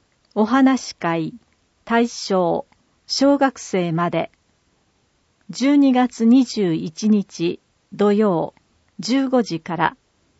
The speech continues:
公文書館、佐賀市。電話番号、零九五二、二五の、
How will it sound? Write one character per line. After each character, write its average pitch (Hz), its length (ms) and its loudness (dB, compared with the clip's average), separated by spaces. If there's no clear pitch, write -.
公 277 240 4
文 269 200 2
書 247 240 -2
館、 165 440 -6
佐 220 260 -4
賀 226 140 0
市。 - 420 -10
電 269 280 6
話 254 160 2
番 226 280 2
号、 165 400 -2
零 277 320 4
九 233 420 0
五 202 360 4
二、 190 480 0
二 262 340 6
五 226 340 4
の、 160 300 -2